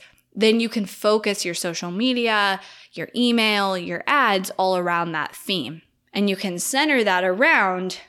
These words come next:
a way that you're presenting your offer. So my example with, like, gyms, they do that a lot, right? They'll have a sale, a theme, and they'll choose, like, random holidays or things to, to wrap that theme around, but they're just selling the same exact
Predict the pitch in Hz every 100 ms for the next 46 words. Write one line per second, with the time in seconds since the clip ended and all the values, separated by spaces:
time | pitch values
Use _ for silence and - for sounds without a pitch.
0 | _ _ - 202 185 190 196 214 185 190
1 | 190 190 185 175 170 170 196 208 196 202
2 | 202 - - 208 208 190 196 180 180 170
3 | 175 180 - - 302 190 190 220 - -
4 | - - - - _ _ - 233 240 202
5 | 175 135 - 185 175 - - 185 185 185
6 | 208 175 180 175 - - 220 202 160 170
7 | - 247 196 180 175 170 - 202 202 185
8 | 165 165 - - - - - 165 185 226
9 | 254 226 170 - 160 170 160 160 - -
10 | 180 175 - 180 170 - - 196 175 196
11 | 202 202 185 - - 180 175 247 302 202
12 | 180 180 - - - 208 202 208 202 262
13 | - 208 196 233 202 180 - 220 214 196
14 | 190 185